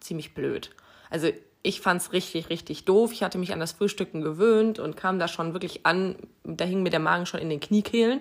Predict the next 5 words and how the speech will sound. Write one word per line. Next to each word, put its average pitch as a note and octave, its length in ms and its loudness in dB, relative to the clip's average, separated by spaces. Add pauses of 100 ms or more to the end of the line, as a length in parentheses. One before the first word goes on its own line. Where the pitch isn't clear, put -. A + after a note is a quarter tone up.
(760)
Aber D#3 180 0
gut, D3+ 300 -4 (440)
musste G3 360 2
ja D#3+ 140 0
sein. D3+ 360 -4